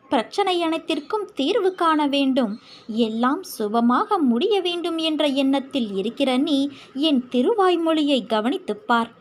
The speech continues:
எதையும் கணக்கு போட்டு செய்வதை விட கடவுளிடம் ஒப்படைத்து செயலில் ஈடுபடுவது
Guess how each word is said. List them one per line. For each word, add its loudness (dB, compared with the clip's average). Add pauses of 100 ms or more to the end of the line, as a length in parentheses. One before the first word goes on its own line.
(200)
எதையும் -2
கணக்கு 0
போட்டு -2
செய்வதை -2
விட -2 (420)
கடவுளிடம் 2
ஒப்படைத்து -2
செயலில் -2
ஈடுபடுவது -2